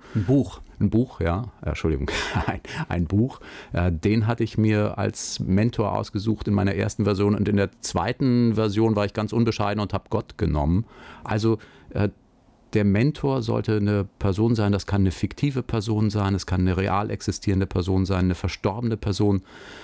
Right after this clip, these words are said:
Speaker 2: eine Person, von der ich weiß, sie steht ganz hinter mir, sie stärkt mir den Rücken und mit ihrem Rückenwind fällt es mir umso leichter, meine Ziele zu erreichen.
Speaker 1: Ich hab's immer noch nicht ganz verstanden, aber wir sparen uns das auf für eine der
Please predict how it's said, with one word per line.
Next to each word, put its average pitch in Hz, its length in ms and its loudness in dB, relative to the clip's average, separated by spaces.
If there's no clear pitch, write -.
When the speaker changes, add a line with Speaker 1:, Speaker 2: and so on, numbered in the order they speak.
Speaker 2:
eine 98 160 0
Person, 107 480 2
von 101 160 0
der 104 100 0
ich 104 140 -4
weiß, - 680 -4
sie - 200 -2
steht - 280 -2
ganz 104 280 -2
hinter 117 260 0
mir, 98 420 4
sie 92 140 -4
stärkt - 480 -6
mir 98 140 2
den 92 160 2
Rücken 92 500 0
und 95 160 0
mit 95 200 -4
ihrem 113 240 2
Rückenwind 90 640 0
fällt 90 280 -2
es - 100 -2
mir 92 140 0
umso 101 300 2
leichter, 87 440 0
meine 80 200 2
Ziele 82 300 -2
zu 71 140 -4
erreichen. 69 400 -6
Speaker 1:
Ich - 160 -4
hab's - 220 -6
immer 196 240 2
noch 196 140 0
nicht 165 160 -2
ganz 143 240 -2
verstanden, 131 480 -2
aber 131 240 0
wir 123 100 2
sparen 135 380 0
uns 143 160 -2
das 123 180 -4
auf 117 380 -2
für - 160 -4
eine 123 260 2
der 104 460 0